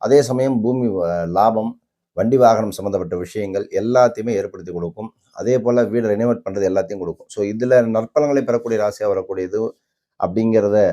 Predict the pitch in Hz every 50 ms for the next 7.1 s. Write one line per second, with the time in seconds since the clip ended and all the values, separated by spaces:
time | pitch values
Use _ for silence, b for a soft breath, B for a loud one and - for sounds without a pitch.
0 | - - _ _ - 101 107 110 - 117 101 90 90 80 85 82 85 87 98 107
1 | 113 113 110 104 117 123 127 - _ _ _ _ _ _ _ _ _ - - 110
2 | 107 104 104 107 107 - 95 - _ - 139 143 151 135 139 - - - - _
3 | _ _ _ _ _ _ - 95 95 95 95 92 92 92 92 95 101 101 101 98
4 | 95 95 92 92 90 90 98 113 123 139 135 127 120 120 120 123 123 120 - -
5 | _ _ _ _ _ _ _ _ - 107 113 117 113 107 104 98 - 101 95 92
6 | - - 98 92 87 82 85 90 87 - - 87 90 92 92 95 92 - 82 82
7 | 98